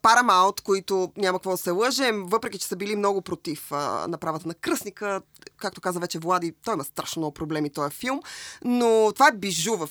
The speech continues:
а, короната на Paramount днес, а те много се гордеят с него. А, и, а, освен че са направили ново копие, изчистено, така с,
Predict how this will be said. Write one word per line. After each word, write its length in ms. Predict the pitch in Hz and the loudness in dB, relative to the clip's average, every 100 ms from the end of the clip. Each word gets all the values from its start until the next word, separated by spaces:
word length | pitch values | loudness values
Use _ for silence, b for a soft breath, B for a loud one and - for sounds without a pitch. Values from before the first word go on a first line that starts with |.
| - | -8
а, 120 | 82 - | -12 -12
короната 520 | - 165 147 135 151 | -6 -2 -2 -2 -6
на 100 | 135 | -6
Paramount 460 | - 131 139 127 135 | -4 -2 -2 -2 -4
днес, 560 | 165 202 427 - - - - | 0 0 0 -4 -10 -14 -14
а 60 | |
те 140 | - 180 | -4 -2
много 160 | 165 | -2
се 120 | 151 156 | -4 -12
гордеят 520 | 165 151 151 143 165 | -10 -6 -6 -6 -8
с 140 | 214 | -10
него. 500 | 233 233 233 370 403 415 B B - | -8 -4 2 4 2 0 B B -4
А, 560 | 208 196 190 190 185 - | 0 2 4 6 4 2
и, 340 | 220 208 202 190 | -4 -2 0 4
а, 320 | 180 175 175 | 4 6 4
освен 300 | 226 - 214 | 2 0 0
че 100 | 214 | 0
са 80 | - | -2
направили 400 | 185 202 196 185 | -2 2 2 2
ново 200 | 185 180 | 2 0
копие, 420 | - 220 220 214 | 0 0 0 0
изчистено, 960 | 190 180 - 233 214 - 208 196 196 185 | 0 0 -2 -4 -2 0 2 2 0 -2
така 300 | - 175 | -4 -2
с, 100 | 180 | -2